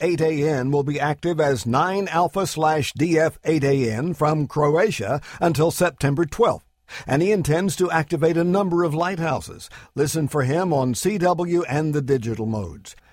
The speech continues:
He'll finish his activation in Croatia and move next to the Canary Islands in October. Q S Ls via D F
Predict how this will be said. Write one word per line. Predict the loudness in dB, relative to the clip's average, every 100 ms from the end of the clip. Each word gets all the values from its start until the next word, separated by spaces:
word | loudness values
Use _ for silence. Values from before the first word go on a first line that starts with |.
| -2
He'll | 0 2
finish | 0 0 -2 0
his | 0 2
activation | 0 0 -2 0 0 -2 -2
in | -2
Croatia | -2 0 2 2 0 -2 0
and | 0 2
move | 2 2 0
next | 0 -2 -4 -2
to |
the | -2 0
Canary | 0 0 0 0 0
Islands | 0 0 0 0 0
in | 0
October. | 0 0 -2 -2 -4 -14 -18 -20
Q | -2 0 2
S | 2 2
Ls | 2 0 -2
via | 0 0 0
D | 0 -2 -2
F | 0 -2